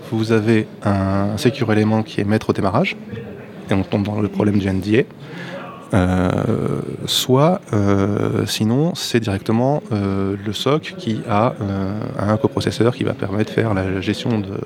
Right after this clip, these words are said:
de la racine de confiance, comme on a avec les T P M ou choses comme ça, ce qu'on n'a pas non plus dans les micro-, dans les, euh,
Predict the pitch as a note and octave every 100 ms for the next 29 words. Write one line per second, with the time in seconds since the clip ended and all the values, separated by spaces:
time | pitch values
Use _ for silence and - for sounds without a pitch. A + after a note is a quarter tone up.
0 | A2 - - - G#2 G2 G2 G2 G#2 G#2+
1 | A#2 A#2+ - F#2+ G2 G#2 G#2 - - -
2 | G#2 G#2+ - - A2 D#3 - B2 G#2+ C3
3 | A#2+ - C#3 G#2+ G#2 G#2 - G2 G2 G2